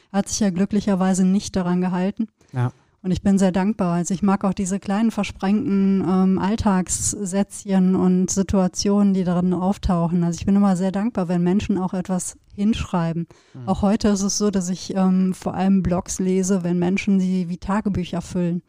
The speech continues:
Speaker 2: Ja.
Speaker 1: Also auch mehr vom Alltag erzählen oder, ne, was sie erlebt haben, wie sie die Welt sehen. Das interessiert mich, ähm, viel mehr als,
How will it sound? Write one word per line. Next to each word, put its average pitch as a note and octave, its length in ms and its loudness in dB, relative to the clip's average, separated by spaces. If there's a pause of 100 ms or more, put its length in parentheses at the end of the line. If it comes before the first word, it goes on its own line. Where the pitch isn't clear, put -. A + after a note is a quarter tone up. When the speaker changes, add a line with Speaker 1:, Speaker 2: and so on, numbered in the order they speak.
(140)
Speaker 2:
Ja. B2 220 -6 (160)
Speaker 1:
Also F3+ 220 0
auch E3+ 60 0
mehr F#3+ 180 4
vom G#3 180 2
Alltag G3+ 420 0
erzählen F#3+ 640 0
oder, F3 340 -2 (180)
ne, G3 280 -2
was F#3 220 -2
sie F#3+ 240 -2
erlebt F#3+ 480 -4
haben, F#3 600 0
wie G3 120 -6
sie F#3 140 -4
die F#3 180 -4
Welt F#3+ 260 -4
sehen. F#3 460 0 (480)
Das - 160 -8
interessiert F#3+ 500 -2
mich, - 340 -4
ähm, F#3+ 280 2
viel G3+ 300 2
mehr G3 440 2
als, - 420 -4